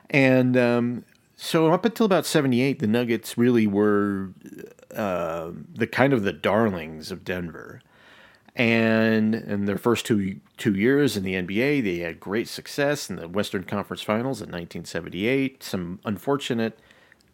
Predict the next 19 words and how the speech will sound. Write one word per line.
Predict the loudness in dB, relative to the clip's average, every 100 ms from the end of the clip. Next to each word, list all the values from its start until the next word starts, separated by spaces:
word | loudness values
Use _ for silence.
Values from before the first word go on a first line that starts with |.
| _
circumstances | -2 0 2 2 2 4 2
out | 4
of | 2
their | 2
control | 0 -2 0 0 0 -2 -6 0
led | 2 2 0
to | -2
them | -2 -6
not, | -6 -6 -8 _ _ _ -20 -20 -20 -20 _
um, | -6 -4 -2 -4 -6 -12 _ _ _ _ _ _
taking | 2 4 4
it | 2 4
as | 2
far | 4 4 4
as | 2
they | 0
could. | 0 -2 -4 -10 -20 _ -10 -6
Um, | -2 0 0 0 -2 -4 -8 -12 _ _ -4
and | 2 4 4 4 4 2 0